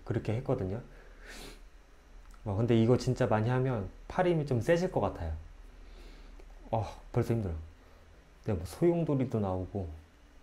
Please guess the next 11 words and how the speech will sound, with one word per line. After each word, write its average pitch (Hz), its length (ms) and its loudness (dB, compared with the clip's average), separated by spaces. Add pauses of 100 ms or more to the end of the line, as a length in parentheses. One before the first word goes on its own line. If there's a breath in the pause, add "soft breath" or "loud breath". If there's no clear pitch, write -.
(140)
알약을 113 500 4
계속 104 280 0 (100)
먹으면서. 104 600 2 (280)
근데 139 260 4
또 147 100 2
재밌는 147 400 4
게 139 220 2 (340 loud breath)
이렇게 123 300 4
게임을 180 380 2
하면서 147 580 2 (100)
또 123 120 -6